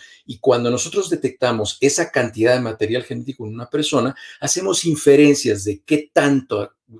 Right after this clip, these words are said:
qué tanta masa viral ese paciente tiene en su cuerpo. Una vacuna no podemos medir carga viral, no podemos hacerlo. Entonces, ¿qué es lo que están tratando de hacer las vacunas? Déjenme decirles,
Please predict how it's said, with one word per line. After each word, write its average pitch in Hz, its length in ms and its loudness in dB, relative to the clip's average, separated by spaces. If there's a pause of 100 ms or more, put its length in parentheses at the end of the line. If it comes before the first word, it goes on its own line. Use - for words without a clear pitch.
(100)
qué 127 180 4
tanta 131 300 -2
masa 117 500 0
viral 113 460 0 (240)
ese 123 220 -2
paciente 113 480 -4
tiene 107 240 -6
en 101 80 -8
su 101 200 -12
cuerpo. - 380 -14 (300)
Una 139 320 8
vacuna 147 440 4
no 120 220 0
podemos 107 460 -2
medir 92 320 -12
carga 85 320 -8
viral, 104 400 -4
no 107 200 -10
podemos 90 440 -6
hacerlo. - 460 -2 (340)
Entonces, - 420 -4
¿qué - 140 -6
es 247 100 0
lo 254 120 4
que - 80 -2
están 165 280 0
tratando 131 460 2
de 123 80 8
hacer 117 240 -2
las 110 160 2
vacunas? 82 400 -8
Déjenme 151 320 0
decirles, 107 360 -4